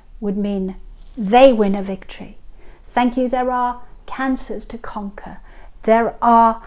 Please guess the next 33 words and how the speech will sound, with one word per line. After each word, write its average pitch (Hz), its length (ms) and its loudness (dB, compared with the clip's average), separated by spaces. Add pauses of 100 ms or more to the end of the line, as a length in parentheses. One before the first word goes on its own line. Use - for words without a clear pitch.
(440)
uh, 196 240 -4
families 262 640 4
to 254 100 -2
be 233 120 -4
saved. - 640 -12 (280)
There 226 160 2
are 220 320 0
businesses 262 640 0
to 220 200 -4
advance. 190 680 -6
There 233 260 0
are 247 220 0
so 311 680 0
many 294 380 2
things 247 600 -2
to - 140 -6
do 220 420 4 (340)
in 202 160 0
healing 269 480 6
the 220 100 -4
sick - 640 -4
and 175 160 -6 (440)
ministering 240 1080 6
to, 202 360 0 (500)
to 240 200 6
the 226 80 6
lost. - 600 0 (300)
But 220 220 -12
Lord, 226 280 -2
we'll 214 180 2
do 208 200 -6
it - 140 -10
together. 190 500 -12